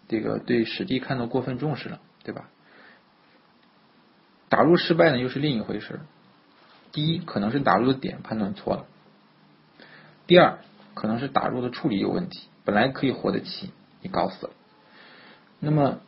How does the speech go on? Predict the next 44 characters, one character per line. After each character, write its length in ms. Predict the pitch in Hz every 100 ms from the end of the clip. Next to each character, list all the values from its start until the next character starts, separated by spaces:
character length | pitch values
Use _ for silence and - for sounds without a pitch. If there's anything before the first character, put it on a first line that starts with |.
| - - -
第 120 | 175
一 60 | 160
件 220 | 160 113
事 160 | - 110
是 100 | -
方 220 | - 123
向 160 | 131 107
的 80 |
问 140 | 92 92
题， 160 | - - _ _
第 120 | 160
二 100 | 156
件 140 | 127 107
事 180 | - -
就 80 |
是 100 | 110
计 160 | 110 117
算 220 | - 131
的 60 | 95
问 180 | 95 95
题。 140 | - - - - - - -
那 80 | 170
么 100 | 175
怎 160 | - 101
么 80 |
才 100 | 101
能 140 | 131 131
避 80 | 165
免 160 | -
这 80 | 143
种 120 | 117
情 200 | 92 92
况 180 | - 92
呢？ 140 | - - - _ _ _ - - - -
这 100 | -
样 80 | 175
一 60 | 156
分 200 | 139 139
析， 120 | 104
你 100 | 95
会 140 | 113
觉 160 | - 98
得 100 | 104
这， 180 | -